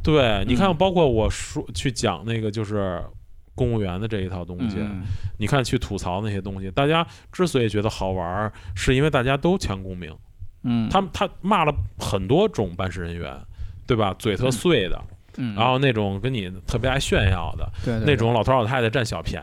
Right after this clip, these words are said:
Speaker 1: 宜的，
Speaker 2: 嗯。
Speaker 1: 那种你们都能遇到那种伸手党，那大家都会有共鸣。不管你是公务员还是什么，什么工作，你都会遇到那样的人。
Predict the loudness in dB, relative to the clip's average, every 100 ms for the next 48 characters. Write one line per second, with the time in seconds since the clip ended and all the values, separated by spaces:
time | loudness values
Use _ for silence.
0 | -4 -4 -4 -6 -4 -4 0 0 2 0
1 | -4 -8 -8 -6 -6 -10 -2 0 0 0
2 | 2 0 0 -2 -2 0 2 2 2 -2
3 | -8 -10 -14 -20 _ -2 2 2 2 2
4 | 2 0 0 -2 -2 -6 -12 -18 _ 0
5 | 2 2 0 -4 -8 -20 -16 -10 -6 -4
6 | -4 -4 -2 -2 0 -2 -2 -6 -8 -8
7 | -8 -6 -6 -8 -10 -10 -12 -14 -8 0
8 | 2 2 0 -2 -4 -6 -8 -10